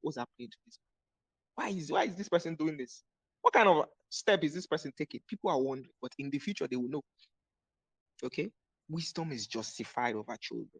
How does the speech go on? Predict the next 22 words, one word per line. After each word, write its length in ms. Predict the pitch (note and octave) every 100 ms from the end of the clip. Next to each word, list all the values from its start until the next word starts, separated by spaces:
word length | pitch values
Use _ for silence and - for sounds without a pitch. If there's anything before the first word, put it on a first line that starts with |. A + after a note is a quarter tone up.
| _ _
The 120 | C#3+ D3
result 420 | D3 B2 F#3+ -
will 80 | A#2
show. 280 | - C3 - _ _ _ _ _ _ _ _ _
You 180 | E3 D3+
are 100 | E3
taking 360 | - G#3 - G#3
steps 500 | - - G3 F#3 -
in 100 | D#3
the, 80 | C#3+
you 180 | D3 D#3
are 80 | D3
doing 240 | D#3+ G#3 G3
things, 200 | G3+ F#3+
you 80 | C#3+
are 20 |
sowing, 580 | - F#3 G3 G#3 G3+ A#3 _ _ _
you 60 | B2
are 40 |
sowing, 440 | B2 - F#3 G3 G3+
you 80 |
are 100 | C#3